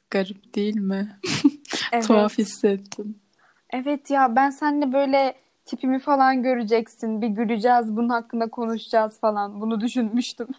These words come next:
Speaker 2: <laughs>
Speaker 1: Evet. Nasıl bir tipin var acaba? <laughs>
Speaker 2: Banyoya girmeden önceki o iğrenç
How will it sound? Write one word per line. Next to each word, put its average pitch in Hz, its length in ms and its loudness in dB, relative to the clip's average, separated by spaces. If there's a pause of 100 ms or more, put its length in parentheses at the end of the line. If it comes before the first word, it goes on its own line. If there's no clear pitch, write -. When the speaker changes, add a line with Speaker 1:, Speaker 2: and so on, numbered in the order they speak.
Speaker 2:
<laughs> 302 100 -10 (280)
Speaker 1:
Evet. 214 340 -2 (300)
Nasıl 247 380 4
bir 214 100 -4
tipin 208 440 -2
var 226 180 0
acaba? 208 500 -2 (360)
<laughs> 220 400 -6
Speaker 2:
Banyoya 254 400 2
girmeden 233 680 -4
önceki 226 540 -2
o 226 160 0
iğrenç 226 560 -4